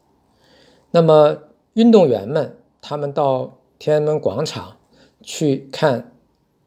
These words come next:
升国旗的仪式，这也成为了一个常态。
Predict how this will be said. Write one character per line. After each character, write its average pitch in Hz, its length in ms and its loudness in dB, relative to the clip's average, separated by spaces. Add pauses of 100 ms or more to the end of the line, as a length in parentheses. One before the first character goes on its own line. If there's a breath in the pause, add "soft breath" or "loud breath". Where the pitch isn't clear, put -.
升 - 340 -2
国 139 160 4
旗 139 140 -6
的 117 80 -4
仪 110 180 -8
式， - 400 -12 (460 soft breath)
这 202 120 4 (120)
也 104 160 -6 (180)
成 147 280 -4
为 139 180 0
了 131 360 -6
一 123 120 -10
个 131 480 0
常 107 380 -12
态。 - 340 -10